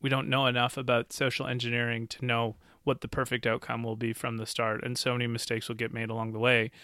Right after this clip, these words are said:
which become compounded, and then we have to wipe those mistakes out, and all the meantime, the social world continues 'cause everyone actually lives every day and not just in the perfect future of the beautiful city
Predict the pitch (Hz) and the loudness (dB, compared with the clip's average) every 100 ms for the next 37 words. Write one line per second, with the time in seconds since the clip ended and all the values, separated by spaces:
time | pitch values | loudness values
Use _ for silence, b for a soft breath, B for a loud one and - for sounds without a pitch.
0 | B B B B 120 123 120 113 110 117 | B B B B -6 -4 -2 -4 -4 2
1 | 143 147 127 117 113 B B B B - | 8 8 8 4 2 B B B B -6
2 | 127 120 117 120 117 110 123 135 127 113 | -2 0 0 2 2 4 6 6 4 0
3 | 120 110 - 110 113 117 120 120 120 120 | 2 0 0 -2 -2 0 2 2 0 0
4 | 117 113 113 - 131 - 117 113 107 - | 2 2 2 2 2 0 -2 -2 -4 -6
5 | 135 - 131 117 113 - 135 - 123 120 | -6 -2 -4 -4 -6 -8 -2 2 2 2
6 | 117 113 123 123 - 127 113 110 110 - | 0 4 4 4 2 2 2 2 0 0
7 | 143 120 107 110 113 104 117 117 113 - | 0 2 2 4 6 6 0 0 -2 -4
8 | 113 - 120 113 - 143 - 131 - - | -6 -4 -4 -4 0 0 2 -4 -6 -4
9 | 123 - 113 113 110 117 117 123 113 - | -2 -2 -2 -2 -2 -6 -4 -2 -2 -4
10 | 113 - 123 113 113 | -6 -4 -2 -4 -6